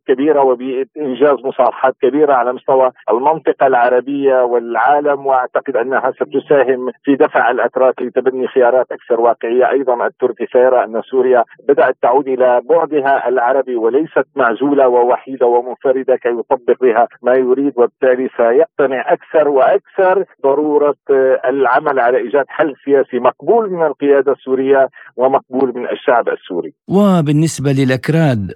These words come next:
Speaker 2: وكيف سيتم التعامل مع قسد في سياق الاتفاق السوري التركي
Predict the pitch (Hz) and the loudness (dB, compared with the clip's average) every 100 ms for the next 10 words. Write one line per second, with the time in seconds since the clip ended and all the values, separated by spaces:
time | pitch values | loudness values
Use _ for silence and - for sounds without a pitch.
0 | - 131 - 165 139 - 131 120 156 139 | -4 -2 -2 -2 -2 0 0 0 2 2
1 | 127 - 135 120 147 180 175 139 135 123 | 0 -4 -2 0 2 2 2 2 2 0
2 | 123 135 - 117 - 120 131 143 - 123 | 0 -2 -2 -2 -2 -2 2 0 0 -2
3 | 117 131 - 135 127 - - 135 120 - | 0 -2 0 -2 -2 -4 0 0 0 0
4 | 156 113 156 175 | -2 0 0 -2